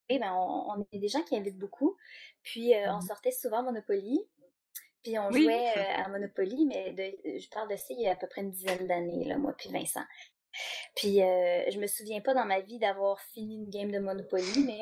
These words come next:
Speaker 1: on sortait ça quand même. Puis on avait du fun. Puis, euh, Vincent, il,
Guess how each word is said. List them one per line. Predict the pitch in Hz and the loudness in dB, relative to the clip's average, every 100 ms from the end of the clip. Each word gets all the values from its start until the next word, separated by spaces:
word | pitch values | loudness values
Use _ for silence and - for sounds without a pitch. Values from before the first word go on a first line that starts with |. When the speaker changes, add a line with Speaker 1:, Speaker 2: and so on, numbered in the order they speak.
| - | -6
Speaker 1:
on | 196 | -6
sortait | 202 190 196 | -8 -8 -6
ça | 175 - | -6 -6
quand | - 185 | -6 -6
même. | 175 262 - _ - - - - - | -4 -2 -4 _ -18 -14 -14 -14 0
Puis | 262 302 | 6 6
on | 226 190 | 4 -4
avait | 196 220 | -6 -8
du | - - | -10 -10
fun. | - - _ | -10 -10 _
Puis, | - 247 | 4 6
euh, | 262 233 202 190 190 190 185 185 185 - - 196 | 8 4 0 -8 -12 -20 -20 -18 -12 -12 -10 -10
Vincent, | 202 - 277 339 381 | -10 -6 -2 0 2
il, | 311 | 2